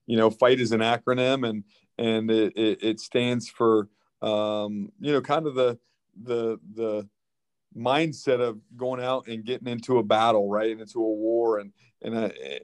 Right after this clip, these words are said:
I really believe that, um, you know, the guy who's all in and understand that there's gonna be some sacrifice and some pain,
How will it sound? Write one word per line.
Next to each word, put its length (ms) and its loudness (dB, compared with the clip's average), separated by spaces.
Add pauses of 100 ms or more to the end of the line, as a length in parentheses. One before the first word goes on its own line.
(280)
I 60 6
really 340 8
believe 500 4
that, 180 4 (440)
um, 580 -2 (360)
you 100 -6
know, 60 0
the 120 4
guy 320 4
who's 280 -6
all 320 0
in 240 -4
and 100 -8
understand 520 -4
that 80 -6
there's 240 4
gonna 160 -2
be 160 -4
some 160 -6
sacrifice 640 0
and 100 -18
some 140 -16
pain, 460 -6